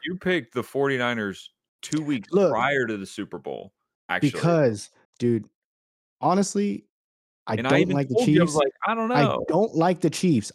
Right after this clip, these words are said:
Speaker 2: I do not, I am tired of Patrick Mahomes and the Chiefs. But the thing is, after this, bro, I, I'm, I, I kinda, like, just got over it. I was just like, "Man, I can't even, like, I can't even be mad at you anymore, bro." Like,
Speaker 1: Now you
Speaker 2: that, that's how
Speaker 1: love it.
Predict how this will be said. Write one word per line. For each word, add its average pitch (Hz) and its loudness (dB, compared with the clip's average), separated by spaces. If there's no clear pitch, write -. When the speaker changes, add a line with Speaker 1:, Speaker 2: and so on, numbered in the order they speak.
Speaker 2:
I 139 0
do 127 0
not, 143 0
I 143 2
am 139 2
tired 160 0
of 175 -2
Patrick 175 -2
Mahomes 151 2
and 139 2
the 127 0
Chiefs. 120 -2
But 123 0
the 120 -2
thing 156 2
is, 165 2
after 151 0
this, 165 2
bro, 190 0
I, 123 -20
I'm, 175 -2
I, - -16
I 156 -2
kinda, 185 2
like, 143 2
just 147 -2
got 127 2
over 127 2
it. 113 -2
I 135 -2
was 143 -2
just 123 -4
like, 107 -4
"Man, 135 -4
I 175 -6
can't 120 -8
even, 92 -18
like, 85 -10
I 180 0
can't 190 4
even 104 4
be 92 -2
mad 107 2
at 95 0
you 98 0
anymore, 95 -2
bro." 98 2
Like, 92 -2
Speaker 1:
Now 135 4
you 107 2
Speaker 2:
that, - -4
that's 147 2
how 135 2
Speaker 1:
love 87 -10
it. 98 -16